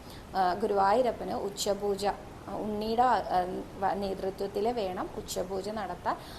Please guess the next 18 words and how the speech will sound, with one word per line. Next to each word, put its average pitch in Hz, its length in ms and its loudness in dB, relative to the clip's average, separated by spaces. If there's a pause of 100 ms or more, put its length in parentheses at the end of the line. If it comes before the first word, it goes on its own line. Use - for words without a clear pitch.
(160)
അച്ഛനെ 294 420 2
യാത്ര 226 440 2
ഒഴിവാക്കാൻ 202 720 0
സാധ്യമല്ല" 202 840 0
എന്ന് 185 200 -6
പറഞ്ഞു. 170 300 -8 (480)
ഉണ്ണി 277 340 2
വളരെ 240 300 6
ഉത്സാഹപൂർവ്വം, 233 840 2
ഇന്നും 240 320 2
അങ്ങനെയാണല്ലോ, 220 680 2
കുട്ടികൾ 233 340 2
എന്തെങ്കിലും 220 400 -2
പഠിച്ചാൽ 214 520 0
പെട്ടെന്ന് 240 480 0
അവർക്ക്, 220 300 2
ഇപ്പം - 480 -4
ഇവിടെ 214 420 6